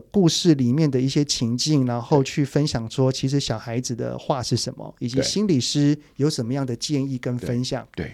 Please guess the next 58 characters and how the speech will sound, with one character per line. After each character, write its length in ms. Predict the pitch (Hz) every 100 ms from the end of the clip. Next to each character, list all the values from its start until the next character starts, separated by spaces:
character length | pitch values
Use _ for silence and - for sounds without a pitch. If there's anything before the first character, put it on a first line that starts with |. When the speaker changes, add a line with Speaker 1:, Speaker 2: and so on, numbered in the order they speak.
| -
Speaker 1:
而 80 | 151
且 140 | 175
我 80 | 143
觉 80 | 127
得 80 | 135
最 220 | - 151
后 200 | 131 139
一 120 | 120
个 260 | 117 120 117
很 160 | -
棒 220 | 113 147 131
的 80 |
一 40 | 117
个 80 | 120
部 240 | - 123
分， 320 | 113 131 117
爸 120 | 113 117
爸 140 | 147
妈 120 | 147
妈 160 | 123 117
可 160 | -
以 60 | 135
带 180 | 131 135
领 140 | 120
孩 220 | 110 120 123
子 100 | 123
一 60 |
起 180 | 120 120
做， 320 | 110 135 117 _ - - -
甚 360 | - 285 247 156
至 260 | - 165
是 380 | 143 - 165 135
我 120 | 117
觉 140 | 123 131
得 80 | 135
大 240 | - 160
人 240 | 131 127
也 160 | 123 107
可 220 | - 127
以 80 | 135
自 160 | 127 131
己 180 | 165 -
做。 280 | 151 - 98
Speaker 2:
嗯， 380 | 123 175 95 69 - 90
嗯。 80 | 85
Speaker 1:
一 80 | 170
个 160 | 165 -
日 220 | 214 185
记 220 | 135 - 139
的 100 | 117
概 260 | 139 120
念， 240 | 120 120 110
有 120 | 185
一 20 |
个 160 | 190 180 _
大 240 | - 202 156
框 380 | - - 151 156
框， 380 | - 143 131